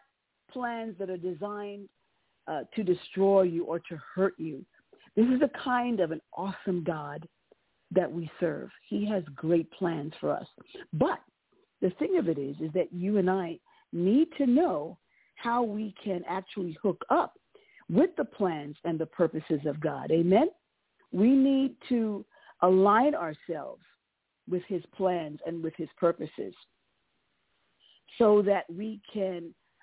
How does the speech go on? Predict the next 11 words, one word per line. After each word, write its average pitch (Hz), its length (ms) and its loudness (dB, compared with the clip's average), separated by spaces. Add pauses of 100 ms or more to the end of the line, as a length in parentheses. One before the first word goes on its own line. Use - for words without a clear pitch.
uh, 160 240 -8 (360)
experience 269 880 0 (300)
all 277 440 4
of 254 120 -4
those 240 320 0
wonderful 202 600 -6
things 151 320 -6 (520)
that 156 140 4
God 165 280 2
has 151 300 0 (180)
planned 170 440 0